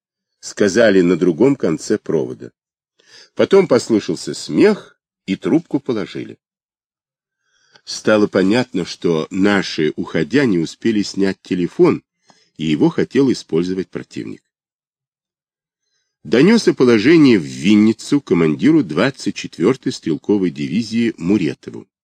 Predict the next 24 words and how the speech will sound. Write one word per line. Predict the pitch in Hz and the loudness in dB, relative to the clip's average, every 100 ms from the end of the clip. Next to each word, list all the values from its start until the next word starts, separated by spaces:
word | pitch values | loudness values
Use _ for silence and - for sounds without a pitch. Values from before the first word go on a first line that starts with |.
| _ _ _ _ _ _ _ | _ _ _ _ _ _ _
Вместе | - 120 135 123 | 0 2 2 -4
с | - | -4
командиром | - 87 78 87 101 76 | -2 0 0 2 2 0
полка | 71 67 - 98 139 - | -6 -8 -4 -2 -4 -8
во | 76 | -12
главе | 65 71 82 | -8 -4 -4
двух | 65 71 - | -4 -6 -8
эскадронов | - - 67 60 101 170 202 _ _ _ _ | -10 -12 -12 -2 2 2 0 _ _ _ _
рысью | - 80 78 - - 73 | -4 2 2 0 -6 -4
вышли | 64 92 - 69 | -2 -4 -4 -10
за | 58 98 147 | -4 -2 0
город | 135 139 - _ _ _ _ | 0 -4 -6 _ _ _ _
и | 87 | -8
здесь | 85 127 180 | -6 0 0
встретили | - - - 135 - 123 | 0 -8 -2 0 2 0
эскадрон, | 92 - 73 90 120 160 - | -2 -4 -8 0 2 2 -2
отступавший | 98 101 - - - 117 135 - 123 | -6 -8 -10 -14 -6 -4 -4 -6 -10
из | - 107 | -8 -14
Кулыги. | - - 90 113 65 - _ _ _ _ _ _ _ _ _ | -10 -10 -10 -14 -18 -20 _ _ _ _ _ _ _ _ _
Командир | - 101 104 101 104 | -2 2 4 4 2
эскадрона | - - 85 101 98 95 - | 2 -2 2 4 4 2 0
на | 90 | -4
ходу | 85 82 92 | -4 -2 -2
доложил: | 90 92 85 76 | 0 -2 -2 -4